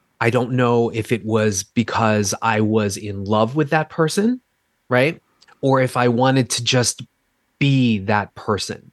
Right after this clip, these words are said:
And that's, it's very, I don't, I, I mean, I'm sure people go through this, but they don't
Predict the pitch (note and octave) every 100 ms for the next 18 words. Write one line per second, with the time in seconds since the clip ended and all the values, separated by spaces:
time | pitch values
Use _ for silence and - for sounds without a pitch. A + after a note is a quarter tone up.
0 | _ A#2+ B2 C3 D3 - - - - _
1 | _ _ _ _ _ _ D3 - B2+ E3+
2 | F#3+ F3+ E3 C#3 C#3 C#3 - C#3 C#3+ -
3 | _ _ _ _ _ B2 B2+ B2 A#2 B2+
4 | - D#3 D3+ E3 C3 A2+ A#2+ C3 - D#3+
5 | D3+ D#3+ - B2+ A2 A2 A#2 A2+